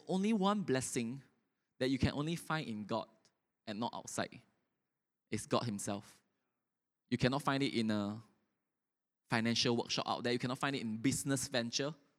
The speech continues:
unless you find God in your life. Let His life in us grow. That's why our Christian life is difficult and easy at the same time.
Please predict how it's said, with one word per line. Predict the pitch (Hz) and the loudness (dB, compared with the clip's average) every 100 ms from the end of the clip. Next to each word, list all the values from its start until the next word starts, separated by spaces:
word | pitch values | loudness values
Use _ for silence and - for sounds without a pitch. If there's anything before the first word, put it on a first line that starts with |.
| _ _ _ _ _ _ _ | _ _ _ _ _ _ _
unless | 113 110 120 127 - - - _ | -2 2 2 2 0 -2 -6 _
you | 117 | -12
find | 110 113 110 | -6 -4 -2
God | 110 - - - | -4 -6 -12 -8
in | 107 | -6
your | 101 | -6
life. | 101 - - _ _ _ _ _ _ _ - | -6 -8 -14 _ _ _ _ _ _ _ 4
Let | 143 | 8
His | 127 113 - | 8 6 4
life | 123 123 117 107 - | 4 6 6 2 -6
in | 110 104 | -6 -2
us | 110 - - - _ _ - 110 | 0 0 -2 -8 _ _ -20 -4
grow. | 110 110 104 101 - _ _ _ _ _ _ _ _ _ _ _ | 2 6 6 2 -6 _ _ _ _ _ _ _ _ _ _ _
That's | 156 151 | 2 2
why | 202 214 - - - | 2 0 -2 -6 0
our | 131 131 120 | 2 4 2
Christian | - 208 190 214 214 | 2 2 4 2 2
life | 180 143 143 - - _ _ _ _ _ _ _ _ _ - | 4 4 2 -6 -20 _ _ _ _ _ _ _ _ _ 4
is | 131 123 143 - - _ _ | 6 6 0 -6 -12 _ _
difficult | 175 170 196 214 | 0 0 0 0
and | 135 117 139 | 0 -2 0
easy | 131 120 135 110 | 0 0 0 0
at | |
the | 110 | -2
same | 117 113 | -2 -2
time. | 117 110 | -4 -6